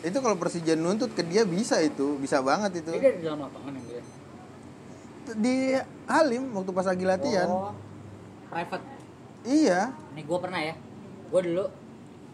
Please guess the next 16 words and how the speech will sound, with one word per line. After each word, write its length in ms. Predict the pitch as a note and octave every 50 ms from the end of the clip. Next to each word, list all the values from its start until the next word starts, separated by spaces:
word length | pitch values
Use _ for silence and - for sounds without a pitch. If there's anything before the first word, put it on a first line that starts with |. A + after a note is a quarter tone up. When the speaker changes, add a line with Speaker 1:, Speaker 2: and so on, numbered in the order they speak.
| - - - - - - - - - - B2+
Speaker 2:
gua 200 | C3+ E3+ F#3 F#3 F#3 F#3 F3+ F3+
ngebutlerin 760 | E3+ E3+ D#3+ D#3 D#3 D#3 D#3 D#3 D3+ D3 D#3 E3+ F#3 F#3 F#3+ - - - - -
Chelsea 420 | - E3 D#3 D#3 D#3 - - G3+ G3+
sama 280 | - - D#3+ D3+ D3
Arsenal 380 | D3 - - D#3 D#3+ E3+ F3 E3+
datang 240 | E3 D3+ D3 D3 C#3+
ke 100 | C#3+ D3+
sini. 280 | - F3+ F3 E3 D#3+ D#3+ - - - -
Speaker 1:
Hmm. 300 | - C3 C3 B2+ A#2 A2 A2+ - - -
Speaker 2:
Nih 80 | F3 F3+
gua 160 | F3+ G#3+ G#3
sumpah 340 | G3+ - F3+ F3+ - F#3 F3+
demi 180 | D#3+ D#3 D#3+
Allah 200 | D#3+ D#3 D#3+ E3
nggak 180 | D#3 D3+ D3+ C#3
bohong. 180 | C#3+ D3 C3+